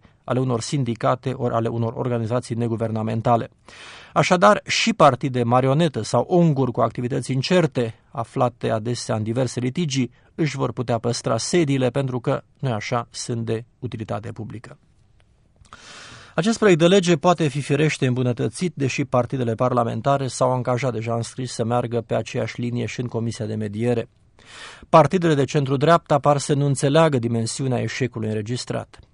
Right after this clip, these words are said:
P D S R se va putea prevala de unele din prevederile legii, sperând probabil că occidentalii nu vor avea prea mult timp și vor citi doar primul articol al legii,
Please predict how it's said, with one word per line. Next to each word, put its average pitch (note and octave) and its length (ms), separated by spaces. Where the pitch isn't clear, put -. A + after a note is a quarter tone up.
P - 60
D A2 120
S - 80
R C3+ 120
se C#3 200
va B2+ 220
putea C3 240
prevala C3 520
de A2 120
unele A#2+ 280
din A2 200
prevederile B2 720
legii, C#3 400
sperând F#3+ 400
probabil D#3+ 420
că D3 100
occidentalii C3 720
nu C3+ 140
vor A#2+ 260
avea A#2 360
prea - 140
mult A#2+ 240
timp E3 180
și - 120
vor C3 180
citi C3+ 240
doar C3 220
primul D#3 300
articol A#2+ 420
al A#2 140
legii, D3+ 360